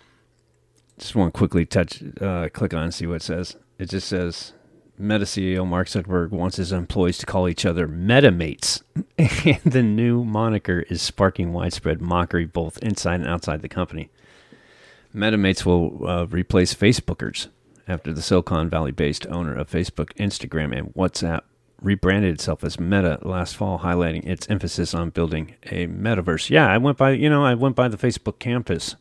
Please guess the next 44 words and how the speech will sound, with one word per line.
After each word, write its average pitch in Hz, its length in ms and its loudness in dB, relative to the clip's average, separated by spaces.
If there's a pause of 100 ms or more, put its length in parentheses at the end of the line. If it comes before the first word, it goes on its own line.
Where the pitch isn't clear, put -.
(560)
right 101 160 2
over 104 180 2
here 101 140 4
on 90 100 0
the 92 80 -2
other 95 120 0
side 87 200 -4
of 87 60 -4
the 87 60 -6
bridge. - 480 2 (1000)
And, 104 360 2
uh, 92 200 4
they 95 80 2
took - 220 -2
down 104 260 0
the, 85 240 0 (100)
the 110 100 -8
classic - 460 -4
Facebook - 440 -4 (100)
thumbs 92 280 -4
up, 101 180 -2 (440)
and 92 240 -8
they 92 100 -4
got 87 240 0
Meta 98 400 0
up 80 180 -4
there 87 140 -4
now. 85 300 -4 (400)
It's - 80 -14
pretty 135 220 6
weird. 92 400 6 (1200)
It's - 120 -4
on 104 200 4
One 104 200 2
Hacker 92 360 0
Way. 85 340 0 (340)
<laughs> - 240 -16
I 160 80 4 (580)
go 117 120 4
by 101 160 8
there 90 140 2
all 90 120 -2
the 85 80 -6
time. 87 300 -4